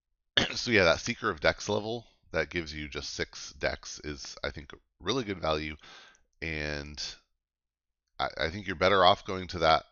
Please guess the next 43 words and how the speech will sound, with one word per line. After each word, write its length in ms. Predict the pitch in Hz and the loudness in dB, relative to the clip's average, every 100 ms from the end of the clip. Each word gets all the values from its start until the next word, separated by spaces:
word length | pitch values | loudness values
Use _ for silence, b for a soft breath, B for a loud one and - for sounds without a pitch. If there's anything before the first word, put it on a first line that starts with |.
| _ _ _ | _ _ _
middle 520 | 85 85 87 82 82 - _ _ | -8 -4 -4 -4 -6 -10 _ _
hundred 280 | 95 87 80 | -12 -12 -12
fifty 240 | 101 110 | -10 -4
dollar 220 | 101 98 | -2 0
level, 400 | 98 98 95 95 _ | 0 -2 -2 -8 _
but 200 | 76 58 - B B - | 0 0 -8 B B -12
this 160 | 90 | -10
is 80 | 78 | -8
a 60 | 76 | -8
good 180 | 82 | -8
way 240 | 73 73 73 | -4 -4 -4
to 220 | - 73 | -6 -10
get 180 | 73 71 | -6 -6
in 120 | 69 | -6
the 60 | 67 | -6
game. 340 | 98 104 98 | -4 -2 -2
I 100 | 82 | -6
think 120 | 104 | -4
a 60 | 98 | 0
lot 180 | 78 92 | 2 2
of 60 | |
people 280 | - 87 92 | -2 -10 -8
will 80 | 80 | -6
be 100 | 76 | -8
doing 220 | 76 76 | -8 -8
this 160 | 71 73 | -10 -10
as 120 | 65 | -14
an 80 | 67 | -10
extra 300 | - - - | -10 -10 -12
pledge 600 | 90 - 87 85 82 - - B B B B B | -10 0 0 0 -4 -10 -12 B B B B B
along 320 | 80 78 76 | -6 -4 -4
with 160 | 76 71 | -6 -8
a 40 | |
main 300 | 73 73 73 | -8 -8 -8
pledge 560 | 76 80 76 73 76 - _ - | -6 0 0 -2 -8 -12 _ -16
just 360 | 71 73 - - | -10 -8 -8 -10
to 80 | |
get 180 | 71 76 - | -4 -4 -4
a 40 | |
few 200 | - 80 | -10 -8
extra 280 | 73 - - | -8 -8 -6
decks 380 | 69 67 - - | -2 -2 -4 -12
and 440 | 64 73 73 71 | -8 -6 -6 -8